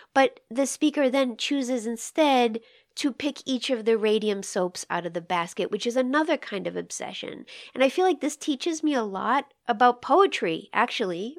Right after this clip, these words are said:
right? Like figuring out, um, how to arrange things, which shapes to take, and how deep to dive.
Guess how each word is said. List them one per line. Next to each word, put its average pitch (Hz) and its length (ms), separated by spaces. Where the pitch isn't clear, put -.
right? 226 340
Like - 140
figuring 320 500
out, 214 320
um, 226 380
how 330 260
to 330 180
arrange 196 540
things, 190 460
which 269 260
shapes - 480
to 214 120
take, 185 420
and 208 140
how 226 180
deep 208 420
to 196 140
dive. 165 720